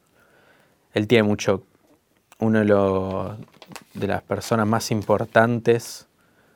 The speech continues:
del género que haga que, que esto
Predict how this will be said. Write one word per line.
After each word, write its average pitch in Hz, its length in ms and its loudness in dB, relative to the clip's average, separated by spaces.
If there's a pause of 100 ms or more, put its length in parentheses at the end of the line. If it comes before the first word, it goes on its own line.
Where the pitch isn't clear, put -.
(1500)
del 110 300 0
género 113 500 2
que 92 320 -6
haga 98 440 0
que, 95 680 -10 (220)
que 98 120 -2
esto 95 760 -4